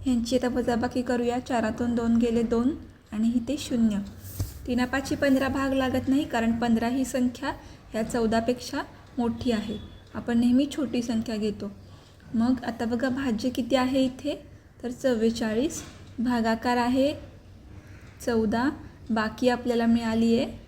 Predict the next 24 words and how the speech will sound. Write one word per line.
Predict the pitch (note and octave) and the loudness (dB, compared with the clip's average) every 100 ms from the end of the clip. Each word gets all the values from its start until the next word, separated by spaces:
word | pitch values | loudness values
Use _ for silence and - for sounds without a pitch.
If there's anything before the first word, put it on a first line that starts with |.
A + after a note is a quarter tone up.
| - | -6
दोन. | A3 A#3+ G3 F#3+ F#3+ - - - - - - - - - - - - - - - - - - - - - - - - - - - - | 0 2 2 -2 -6 -14 -20 -20 -20 -20 -20 -20 -20 -20 -20 -20 -16 -16 -16 -18 -20 -20 -20 -20 -20 -20 -20 -20 -18 -18 -20 -18 -2
पुढे | C4+ C4 | 4 4
बघा, | C4 C4 | 4 2
आता | C4+ C#4+ | 2 -2
चौथा | C#4+ C4+ B3 D4 | 0 0 0 -2
प्रश्न. | - C4+ - C4+ - - - - - - - | 0 0 2 2 2 -4 -18 -20 -20 -14 -6
भाजक | B3 C#4 A#3 C4+ C#4 | -2 0 2 2 2
आहे | C4+ C#4+ | 0 0
आठ, | - C4 D4 - - - - | 0 -2 -2 -8 -20 -20 -8
भाज्य | A#3+ B3+ A#3 A#3 C#4 | -4 -2 -2 0 0
आहे | B3+ C4+ | 0 0
किती? | B3+ B3+ C#4+ E4 - - | -2 -2 0 -2 -4 -2
ब्याण्णव. | A3+ A#3+ A3 G#3+ G#3 A3 - - - - - | 2 2 2 2 -2 -6 -12 -20 -20 -14 -2
मग | A#3 | 0
आता | A#3 A3+ A#3 | 2 -2 0
आठने | A#3+ B3 C4 C4 D4 - - - - | 0 2 4 4 4 0 -12 -12 -2
पहिला | B3 A#3+ | 0 2
ह्या | C4+ C4 | 4 6
नऊ | B3+ B3+ B3+ | 6 8 6
या | C4 | 4
संख्येला | C4 B3+ B3 C4 C4 | 2 2 2 2 0
भाग | C4 C4+ B3+ | 0 -2 0
घालवावा | C4+ B3+ A#3+ | 0 0 2
लागेल. | B3 A#3+ A#3 | 2 2 2